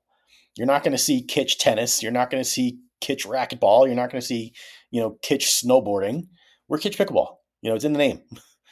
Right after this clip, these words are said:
You know, it, it, we need the sport to survive. So by offering an elevated and high level product with an inside pickleball story, that to me is the competitive advantage that we'll have,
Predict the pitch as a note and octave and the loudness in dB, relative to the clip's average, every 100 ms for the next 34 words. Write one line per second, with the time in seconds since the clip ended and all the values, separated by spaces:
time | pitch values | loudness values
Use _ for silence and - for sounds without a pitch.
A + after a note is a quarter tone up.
0 | _ - _ A#2 C3 C3+ B2 - - A2+ | _ -20 _ 2 4 4 -4 -8 -12 -8
1 | C3+ E3+ D#3 E3+ F3+ C3+ B2 - D3+ A2+ | -4 -2 0 0 -2 -4 -6 -2 -4 -4
2 | - C#3 - G2+ G#2 F2 - - _ - | -6 -6 -6 -2 0 0 -4 -18 _ -20
3 | _ - - C3 A#2+ A#2+ A2 G#2+ A2+ - | _ -8 2 2 6 6 6 4 -2 -12
4 | _ _ _ _ _ _ D3 F3 F3+ F3 | _ _ _ _ _ _ 2 2 0 -2
5 | D3 C#3 C#3+ C3+ B2+ B2+ B2+ A2 A2+ B2+ | 0 0 2 2 0 -2 0 -2 0 2
6 | C3 B2+ A#2 - C3 B2+ G#2+ F#2+ - - | 4 4 0 -2 4 6 6 4 0 -14
7 | _ _ _ _ _ F2+ B2 C#3 - - | _ _ _ _ _ -4 2 2 0 -12
8 | A2+ B2 B2+ - B2 G2+ D3 B2+ A2+ G2 | -8 -4 2 6 6 4 -6 -4 2 2
9 | - - A#2 C3 F#3 A#3+ _ _ _ _ | 2 -2 0 0 -2 -8 _ _ _ _
10 | _ _ - B2+ C3+ - C#3 C3 G2+ G#2 | _ _ 2 4 4 0 -2 -2 -2 -8
11 | - G2+ G#2 G2 F2 E2 G2+ F#2 D#2+ D#2 | -12 -4 -4 -4 -10 -6 -4 -2 -4 -6
12 | - G2+ F#2 G#2+ A2 A2 F#2 F2+ F2 E2 | 0 2 2 0 0 2 2 2 0 -4